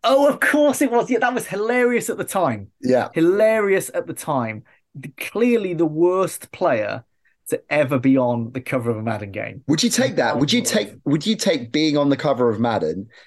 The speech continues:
Speaker 2: if you knew that ten years on, two British guys on a podcast are gonna be saying, "Oh, that guy's the wor-," I mean, you are known as the worst. Like, would you, would you take an Oscar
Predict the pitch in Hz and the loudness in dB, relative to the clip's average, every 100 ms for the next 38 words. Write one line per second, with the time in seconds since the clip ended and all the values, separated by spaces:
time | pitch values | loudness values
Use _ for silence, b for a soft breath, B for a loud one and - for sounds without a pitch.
0 | b 143 135 139 131 127 113 110 95 - | b -4 0 2 4 4 4 2 2 -4
1 | - _ - - 143 127 110 110 98 85 | -20 _ -10 -2 0 2 2 2 0 0
2 | 110 113 _ _ _ _ _ _ _ - | -8 -10 _ _ _ _ _ _ _ -2
3 | 151 147 139 135 - _ _ _ _ 151 | 2 4 4 2 -2 _ _ _ _ 0
4 | 147 139 117 131 120 110 113 110 127 113 | 0 0 -2 2 2 2 0 0 0 0
5 | 110 98 - 113 98 101 117 104 127 127 | 0 -2 -2 -2 -2 -2 0 2 4 4
6 | 127 147 131 135 123 123 117 127 139 127 | 2 0 0 0 0 0 2 4 2 2
7 | 127 131 147 139 143 147 143 131 113 113 | -2 2 2 2 2 2 2 0 0 -2
8 | 107 - b b _ - 123 117 135 127 | -6 -14 b b _ 0 2 4 4 6
9 | 123 117 - - 139 165 202 233 190 180 | 6 4 2 -2 0 0 2 2 2 0
10 | 185 220 233 208 185 175 190 - - 143 | -2 -2 0 0 0 2 0 0 -4 -4
11 | 202 | -4